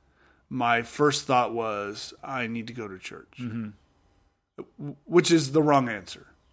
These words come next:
Speaker 2: Right.
Speaker 1: It, it, it is.
Speaker 2: Explain why that's the wrong
Speaker 1: Okay,
Speaker 2: answer.
Speaker 1: so it's the wrong answer because church doesn't fix anything. Church isn't the goal of our, or the, the crux of our salvation, or the origin of our salvation.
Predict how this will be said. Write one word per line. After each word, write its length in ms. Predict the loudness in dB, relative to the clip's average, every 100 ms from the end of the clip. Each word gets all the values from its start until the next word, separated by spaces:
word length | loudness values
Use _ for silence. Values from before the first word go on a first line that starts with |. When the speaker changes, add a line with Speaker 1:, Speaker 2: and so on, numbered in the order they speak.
| _ _ _ -6
Speaker 2:
Right. 320 | -4 -4 -6 _ _ _ _
Speaker 1:
It, 100 | -4 -4 -6
it, 160 | -6 -6 -12 _ -20 -18 -18 -20 -20 _ -20 _
it 140 | 6 6
is. 140 | 6 0
Speaker 2:
Explain 300 | 2 2 4
why 140 | 2
that's 220 | 2 -2
the 60 | -8
wrong 140 | 4
Speaker 1:
Okay, 180 | 4 6
Speaker 2:
answer. 100 | 6
Speaker 1:
so 60 | 6
it's 120 | 8
the 60 | 8
wrong 200 | 8 8
answer 220 | 6 4
because 260 | 2 0 2
church 260 | 4 4
doesn't 280 | 4 2 2
fix 220 | 0 -2
anything. 440 | -2 -4 -8 -14 -16 -20 -20 -20 _
Church 260 | 6 6 8
isn't 540 | 6 6 2 0 -2
the 300 | 4 4 4 0 4
goal 300 | 8 10 8
of 80 |
our, 260 | 8 8 6
or 240 | 4 4
the, 460 | 6 6 6 4 0
the 80 | -4
crux 360 | 2 4 4 2
of 80 | 2
our 100 | 2
salvation, 480 | 0 0 -2 -2
or 80 | -4
the 100 | -2
origin 380 | 0 2 2 0
of 80 | -2
our 80 | -4
salvation. 640 | -4 -6 -8 -10 -16 -20